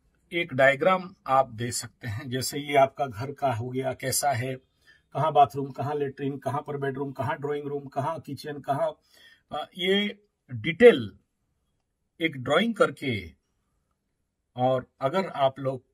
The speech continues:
हम्म, थोड़ा सा और डिटेल में जाना चाहते हो तो किस जगह में कौन सा कलर दिए हो, कहाँ पर आपका, अ, अम, गीजर, ये गीजर बोलता हूँ, आपका जो फायर एलिमेंट्स है, जैसे,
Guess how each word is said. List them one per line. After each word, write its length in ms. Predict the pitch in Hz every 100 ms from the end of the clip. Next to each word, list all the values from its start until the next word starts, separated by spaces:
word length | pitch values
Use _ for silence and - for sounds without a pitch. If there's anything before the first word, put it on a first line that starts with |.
| 123
हम्म, 240 | 123 113 _ _ _ -
थोड़ा 120 | 131
सा 160 | -
और 100 | 127
डिटेल 260 | 120 123 127
में 120 | 123
जाना 240 | 120 120 113
चाहते 320 | 117 110 147
हो 60 |
तो 100 | 151
किस 300 | - 202 147
जगह 200 | 131 147
में 140 | 151 151
कौन 220 | 143 139
सा 140 | 143
कलर 340 | 127 131 139 156
दिए 260 | 135 127
हो, 260 | 110 98 - _ _ _ - - _
कहाँ 240 | - 143 185
पर 220 | 180 180
आपका, 500 | 147 139 - 147 147 135 _ _ _ _ _ _ _ _ _ _ _ _ - 123
अ, 60 | 123 120 - _ _ _ _ -
अम, 380 | 123 120 117 120 131
गीजर, 640 | 101 110 113 143 147 147 143
ये 180 | 143
गीजर 240 | 120 131 123
बोलता 240 | 120 117
हूँ, 680 | 117 113 110 110 117 113 113 -
आपका 280 | 127 - 131
जो 300 | 127 123 _ _ _ -
फायर 460 | - 104 - 135 139
एलिमेंट्स 480 | 135 135 131 -
है, 200 | 127 127
जैसे, 400 | 120 120 - 120